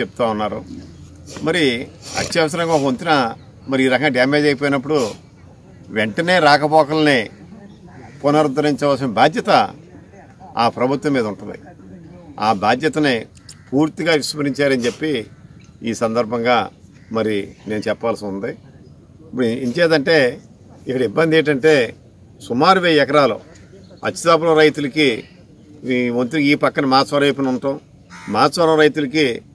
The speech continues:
అచ్యుతాపురం వైపున అంటే బ్రిడ్జికి రెండో పక్కన ఉండటం జరిగింది. మరి అలా ఆ ధాన్యాలు పట్టుకెళ్ళాలన్నా, లేదా వరి మామూలుగా మన వరి ఊడసాలన్నా, పిండి బస్తాల కాంచి ఏ పనికైనా సరే సుమారు ఎనిమిది కిలోమీటర్లు అంటే, ఆ,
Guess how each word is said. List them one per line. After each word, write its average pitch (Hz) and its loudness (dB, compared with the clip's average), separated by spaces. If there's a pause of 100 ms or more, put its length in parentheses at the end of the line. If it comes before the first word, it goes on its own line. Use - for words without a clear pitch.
(200)
అచ్యుతాపురం 143 0
వైపున 127 2
అంటే 123 2
బ్రిడ్జికి 123 0
రెండో 131 2
పక్కన 135 -2
ఉండటం 127 -2
జరిగింది. 127 -2 (540)
మరి 147 4 (140)
అలా 139 2
ఆ 135 4
ధాన్యాలు 147 4
పట్టుకెళ్ళాలన్నా, 151 2
లేదా 143 2
వరి 135 2
మామూలుగా 135 2
మన 120 0 (100)
వరి 123 2
ఊడసాలన్నా, 139 -2 (480)
పిండి 123 0
బస్తాల 139 0
కాంచి 123 -2
ఏ 143 4
పనికైనా 165 0
సరే 139 2 (500)
సుమారు 151 0
ఎనిమిది 147 4
కిలోమీటర్లు 143 2 (360)
అంటే, 123 0 (420)
ఆ, 117 -6